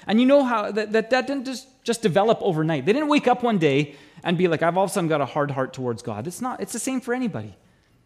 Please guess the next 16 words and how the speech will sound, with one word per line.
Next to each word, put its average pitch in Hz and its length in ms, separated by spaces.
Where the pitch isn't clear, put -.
Or 208 80
it 226 160
takes 262 320
a 214 100
time 220 400
of - 120
continual 247 560
resistance 180 880
to 190 100
the 175 160
offer 165 420
that 143 180
God 139 300
has 127 160
given 127 240
you. 90 140